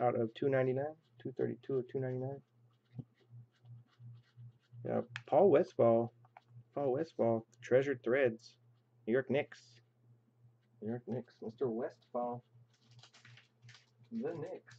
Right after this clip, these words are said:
The Knicks belong to Eagle Eye. Eagle Eye eighty-two. Knicks right there. Next up, Ekpe Udoh for the Bucks. Ekpe Udoh. Validating marks for the Bucks.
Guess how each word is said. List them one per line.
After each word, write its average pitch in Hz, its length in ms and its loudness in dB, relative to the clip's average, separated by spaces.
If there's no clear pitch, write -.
The 135 80 -10
Knicks - 220 -10
belong 151 200 -6
to 117 100 -8
Eagle - 200 -4
Eye. 143 200 -2
Eagle 147 160 -6
Eye 151 160 -4
eighty-two. 151 440 -8
Knicks 117 300 -10
right - 280 -14
there. 151 300 -6
Next - 360 -8
up, 170 200 4
Ekpe 147 520 2
Udoh 120 480 8
for 139 120 -2
the 131 40 -2
Bucks. - 600 0
Ekpe 143 380 -4
Udoh. 117 340 2
Validating 127 480 2
marks 113 460 0
for 123 100 -2
the 123 60 0
Bucks. 139 400 -2